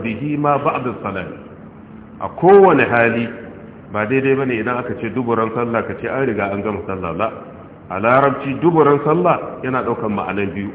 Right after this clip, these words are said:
ma'anan abu biyu. Na ɗaya, an gama ba a yi sallama ba, ƙarshen sallah ke. Na biyu,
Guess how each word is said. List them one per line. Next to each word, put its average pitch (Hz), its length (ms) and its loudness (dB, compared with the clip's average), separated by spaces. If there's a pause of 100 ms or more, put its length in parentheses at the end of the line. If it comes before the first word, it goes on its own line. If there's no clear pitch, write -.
(140)
ma'anan 107 420 0
abu 92 240 -6
biyu. 107 220 -2 (500)
Na 104 160 -2
ɗaya, 131 400 2 (800)
an 135 260 4
gama 156 360 6
ba 120 120 0
a 104 60 0
yi 101 160 -2
sallama 107 420 -2
ba, 87 100 -8 (140)
ƙarshen 117 480 -4
sallah 120 300 -2
ke. 92 180 -10 (840)
Na 107 220 4
biyu, 139 520 2